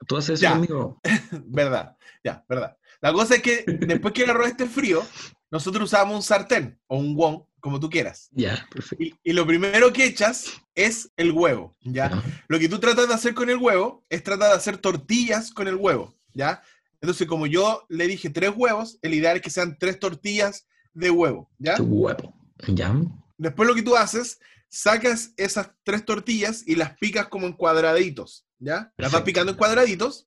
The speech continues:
Speaker 2: y después lo que tú haces es, eh, hacer un pequeño, pero muy sutil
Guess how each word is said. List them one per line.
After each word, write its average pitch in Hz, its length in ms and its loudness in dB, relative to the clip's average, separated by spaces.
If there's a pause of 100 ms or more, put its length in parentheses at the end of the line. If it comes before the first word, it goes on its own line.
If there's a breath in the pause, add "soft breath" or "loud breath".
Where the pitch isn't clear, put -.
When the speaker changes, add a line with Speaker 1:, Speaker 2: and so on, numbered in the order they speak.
(140)
Speaker 2:
y 175 100 2
después 214 300 4
lo 262 80 4
que 254 100 -2
tú 254 140 0
haces 240 440 -2 (240)
es, 226 380 0
eh, 165 600 2
hacer 165 260 -2
un 220 180 -4
pequeño, 190 560 0
pero 139 200 -2
muy 202 280 0
sutil 247 680 -4